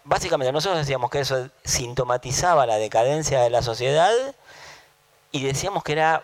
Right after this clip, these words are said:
yo me acuerdo, perdón, ahora voy a evocar la, la conversación de ayer, es,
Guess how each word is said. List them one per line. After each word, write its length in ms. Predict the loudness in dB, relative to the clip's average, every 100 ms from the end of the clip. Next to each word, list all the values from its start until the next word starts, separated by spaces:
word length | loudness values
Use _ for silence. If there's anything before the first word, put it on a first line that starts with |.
| -2
yo 100 | -4
me 200 | -2 -2
acuerdo, 240 | 0 -2
perdón, 280 | -2 0 2
ahora 140 | 2 2
voy 100 | 0
a 180 | 0
evocar 320 | 0 -2 0 2
la, 200 | 2 2
la 100 | 2
conversación 500 | -2 -2 -4 -4 0
de 80 |
ayer, 300 | 0 0 -2 -8 -8
es, 220 | -6 -6